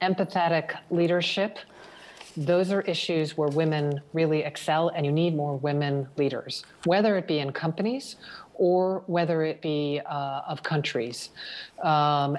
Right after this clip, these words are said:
and I think, you know, whether you look at New Zealand, um, or other places with, with female leaders right now, I think, um, I think you can see that it's a different set of values that come in, and,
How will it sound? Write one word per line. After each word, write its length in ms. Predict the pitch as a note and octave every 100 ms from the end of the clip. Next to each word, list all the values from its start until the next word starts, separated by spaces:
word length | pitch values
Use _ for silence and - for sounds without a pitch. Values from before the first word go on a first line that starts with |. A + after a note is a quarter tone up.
| -
and 160 | E3
I 160 | D#3 D#3
think, 520 | D#3 F3 D#3 D#3+ - -
you 120 | D#3
know, 100 | D3+
whether 260 | D#3+ D#3+
you 180 | D#3 D#3
look 220 | D#3 D#3+
at 120 | D#3+ F3
New 160 | D#3+
Zealand, 640 | C#3+ E3 E3 E3 D#3+ D3+ - - - -
um, 640 | E3 D3+ D3 D3 D3 D3 D3+
or 180 | D#3+ D3+
other 160 | D3+ D3+
places 540 | - D3+ - D3 -
with, 220 | D3 - -
with 200 | D3+ D#3
female 360 | E3 D3 D3
leaders 380 | D3 D3+ D3 -
right 180 | C#3+ -
now, 300 | C#3+ C#3+ C#3
I 100 | C#3+
think, 380 | E3 D#3 - - - - - -
um, 460 | D#3 C#3+ C3+ B2+ A#2+ - - - - - _ -
I 100 | E3
think 240 | D#3 D#3 E3+
you 80 |
can 200 | E3 D#3 C#3+
see 280 | G3 F3+
that 160 | D3 C#3+
it's 180 | D3 D3+
a 40 |
different 400 | C3 D#3+ - C#3
set 180 | - D3+
of 140 | C#3+
values 640 | D3+ D#3 E3 C#3+ C3 C3 -
that 180 | C#3+ -
come 260 | D3+ C#3+
in, 260 | B2+ B2+ C3 - - - -
and, 460 | F3 D#3 D3 C#3+